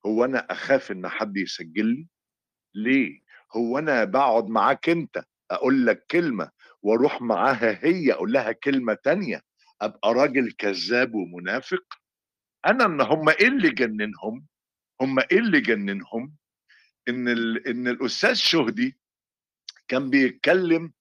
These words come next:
على الحلول الفاشية في مواجهة الليبرالية.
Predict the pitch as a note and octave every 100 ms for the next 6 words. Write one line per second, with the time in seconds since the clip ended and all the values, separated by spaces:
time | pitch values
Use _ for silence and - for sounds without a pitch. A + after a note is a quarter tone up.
0 | _ _ _ - G#2 E3 E3+ C#3+ - -
1 | B2+ D3 G3+ F3+ C#3+ B2+ - C3 B2+ A#2+
2 | - B2+ F#2 C#2+ - - C#3+ C3+ C3 B2+
3 | A#2+ A#2+ D#3+ E3+ - - C#3+ D3+ D#3 C3
4 | D#3+ D3+ C#3+ C3 F2+ D2+